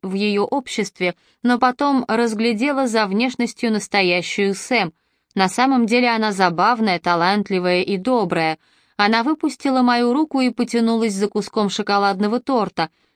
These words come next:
Мы отдалились всего лишь на какие-нибудь пару дюймов, но преодолеть это расстояние невозможно. Остаётся надеяться, что она не разглядела, как я тянулась к ней — и в то же время жаждала оказаться подальше,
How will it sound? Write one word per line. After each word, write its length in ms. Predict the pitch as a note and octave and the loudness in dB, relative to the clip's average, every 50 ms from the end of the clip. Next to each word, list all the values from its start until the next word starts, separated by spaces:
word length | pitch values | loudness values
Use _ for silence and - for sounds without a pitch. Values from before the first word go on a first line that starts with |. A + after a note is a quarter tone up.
| _ _ | _ _
Мы 240 | - A3 G#3+ G#3 G3+ | 0 0 2 2 2
отдалились 720 | G3 F3+ F3 F3 G3 G3+ G#3 A3 B3 B3 A#3+ A#3+ A#3 - | 0 -2 -2 0 0 0 0 0 0 0 0 -2 -2 -6
всего 300 | - - - A#3 G#3+ G#3+ | -8 -6 -4 -2 0 0
лишь 200 | G#3 G3+ G3 - | 0 0 -2 -2
на 80 | G3+ F#3+ | -4 -2
какие-нибудь 720 | G3 F#3+ F#3 - G#3 G3+ G3 G3 F#3 F3 F#3+ - - - | -2 -2 -2 -2 -2 0 0 0 0 -2 -4 -4 -2 -2
пару 240 | F#3+ F#3 F#3 F#3+ | 0 0 0 0
дюймов, 400 | F#3+ F3 A#3 C#4 B3+ G#3+ F#3+ F3+ - _ _ _ _ _ _ _ _ | -2 -2 0 0 0 0 0 -2 -6 _ _ _ _ _ _ _ _
но 200 | - A#3+ C#4+ C#4+ | -2 0 0 0
преодолеть 640 | - A#3 C4+ C4 B3+ A#3+ A#3+ B3+ B3+ D4 E4 - D4 | 0 0 0 0 0 0 0 0 0 0 -2 -2 -4
это 180 | B3+ - G#3 | -2 -2 -2
расстояние 640 | F#3+ F#3 - - F#3 E3+ E3+ E3+ E3+ E3+ E3+ E3 E3 | -4 -4 -4 -2 0 0 0 0 0 -2 -2 -2 -2
невозможно. 800 | E3 E3 D#3+ D#3+ E3 D#3 E3 D#3+ E3 E3 D#3+ D#3 - D#3+ D#3 - _ _ _ _ _ _ _ _ _ | -4 -2 -2 -2 -4 -4 -4 -4 -4 -4 -6 -6 -8 -10 -12 -12 _ _ _ _ _ _ _ _ _
Остаётся 520 | A3+ A3+ G#3+ - C#4 C#4 E4 F4 - - C4 | -4 -4 -2 -2 -2 -2 -2 -2 -2 -2 0
надеяться, 560 | A#3+ A3+ A3 G3 G#3+ C#4+ D4 C4 - - G#3 | 0 0 0 0 0 0 0 0 -2 -6 -8
что 240 | - - - G#3 G3+ | -6 -4 0 0 2
она 240 | G3+ G#3 G#3+ G#3 | 2 2 0 0
не 120 | G#3+ G#3+ G#3 | 0 0 0
разглядела, 720 | G#3 G3 F#3+ G3 G#3+ A3 G3+ F#3+ A3 A#3 G3+ F3 F3 E3+ - _ _ _ _ | -2 -2 -2 -2 -2 -2 -2 -2 -2 0 0 0 -2 -2 -4 _ _ _ _
как 240 | - A3+ G#3+ G#3 - | -4 -2 -2 -2 -2
я 160 | G3+ G#3 G3 | 0 0 -2
тянулась 560 | F#3+ - - G#3 G#3 G3+ G3 F#3 F3 E3+ - - | 0 -2 -2 0 0 0 0 0 -2 -4 -6 -8
к 100 | - G3+ | -6 -4
ней — 320 | G3+ A3 A#3+ C4 C4 - _ _ _ _ _ | -2 0 0 -2 -4 -6 _ _ _ _ _
и 100 | B3 B3 | -4 -4
в 60 | B3 | -2
то 180 | - E4 F4 E4 | -2 -2 -2 0
же 100 | C#4 C#4 | 0 0
время 340 | B3 A#3+ B3+ B3 A#3 A3+ G#3 | 0 0 0 0 0 0 0
жаждала 540 | F#3+ G#3 G#3 G#3+ G#3+ G3 F#3+ G3+ G3 F#3+ F3+ | 0 0 0 0 0 -2 -2 0 2 0 0
оказаться 520 | F3+ G3 F#3 E3+ F3+ F#3 F3 - - F#3 | 0 0 -2 -2 0 -2 -2 -4 -6 -8
подальше, 720 | - - F3+ F3+ F3+ G#3+ A3+ A3 G3+ - - - E3+ E3 | -4 -4 -4 -2 -2 -2 -2 -2 -2 -4 -6 -8 -8 -10